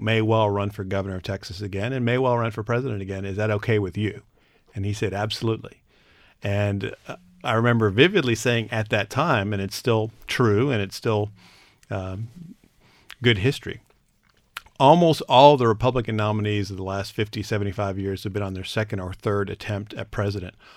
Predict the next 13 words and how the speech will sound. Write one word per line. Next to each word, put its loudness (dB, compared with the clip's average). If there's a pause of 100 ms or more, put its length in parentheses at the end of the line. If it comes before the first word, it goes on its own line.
(240)
Our 8
voters, 4
Republican 2
voters, 0
like 0
to -4 (120)
know, 0
touch, -2
feel, 0 (280)
be 0
comfortable 0
with -2
their -4